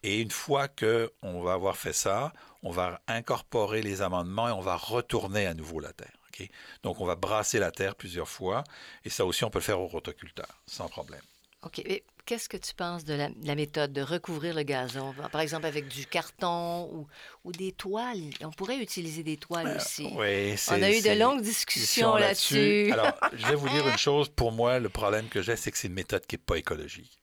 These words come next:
Speaker 1: Mais pas du tout écologique. Pourquoi ? Parce qu'il faut importer de la terre. Hein ? Donc, faut aller, faut aller prendre de la terre sur des, sur, sur des sols agricoles et détruire des sols agricoles,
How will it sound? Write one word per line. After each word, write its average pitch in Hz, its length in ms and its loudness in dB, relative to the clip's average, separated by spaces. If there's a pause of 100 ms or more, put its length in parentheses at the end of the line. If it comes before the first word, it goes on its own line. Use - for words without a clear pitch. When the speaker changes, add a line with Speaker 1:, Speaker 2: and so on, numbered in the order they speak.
(300)
Speaker 1:
Mais 87 100 -6
pas 104 180 2
du 87 100 -12
tout - 140 -8
écologique. 80 500 -6 (180)
Pourquoi ? 135 560 2 (300)
Parce - 200 -2
qu'il 135 120 -2
faut - 300 2
importer 143 500 0
de 107 80 -4
la 90 100 0
terre. 90 300 -6 (460)
Hein ? 135 260 -2
Donc, 98 220 -2
faut - 180 0
aller, 120 320 0 (140)
faut - 180 -4
aller 98 140 0
prendre 139 260 0
de 127 80 2
la 110 160 2
terre 123 280 2
sur - 180 -6
des, 90 320 -6
sur, - 260 -10
sur 95 160 -10
des 92 140 -6
sols 104 440 0 (580)
agricoles 95 580 0 (1300)
et 127 340 0 (240)
détruire 135 520 0
des 120 100 -4
sols 113 200 0
agricoles, 110 600 2